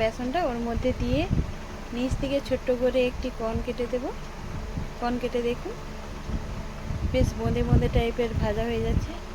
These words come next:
যখনই ওই নিচ থেকে তেলের ওপরে ভেসে উঠবে, তখনই ভাববে যে ফাটানোটা খুব ভালো হয়েছে। আমি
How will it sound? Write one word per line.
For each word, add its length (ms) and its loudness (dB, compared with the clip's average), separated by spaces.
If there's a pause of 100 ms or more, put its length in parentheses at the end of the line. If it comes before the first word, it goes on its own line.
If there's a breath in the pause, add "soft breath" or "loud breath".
(120)
যখনই 380 4
ওই 60 -2 (1080)
নিচ 240 0
থেকে 180 2 (140)
তেলের 300 4
ওপরে 240 4 (220)
ভেসে 280 2
উঠবে, 180 2 (100)
তখনই 380 0
ভাববে 240 -2 (360)
যে 160 -6
ফাটানোটা 460 -2 (120)
খুব 120 -6 (100)
ভালো 220 -4
হয়েছে। 280 -4 (2250)
আমি 140 -2